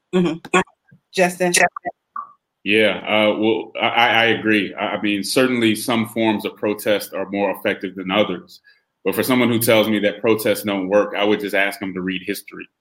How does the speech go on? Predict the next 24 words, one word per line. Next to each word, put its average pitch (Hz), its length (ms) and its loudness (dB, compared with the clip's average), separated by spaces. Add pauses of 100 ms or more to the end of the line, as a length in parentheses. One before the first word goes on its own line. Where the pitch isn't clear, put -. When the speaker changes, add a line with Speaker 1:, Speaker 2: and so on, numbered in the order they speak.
(280)
Speaker 2:
I - 20 -10
mean, 90 240 -4
throughout 107 440 2
history, 92 680 -4
um, 92 440 -8 (320)
whether 95 160 0
it's 98 180 -6
the 95 80 -10
Tea 113 260 -2
Party, 101 640 2
uh, 90 200 -4
whether 95 180 -6
it's 95 140 -6
the 98 80 -6
Civil 101 260 0
Rights 101 260 0
Movement, 95 380 -4
we 98 60 -4
see 101 220 -2
over 104 300 2
and 95 120 -4
over 101 260 -2
again 98 260 -6
how 98 140 -6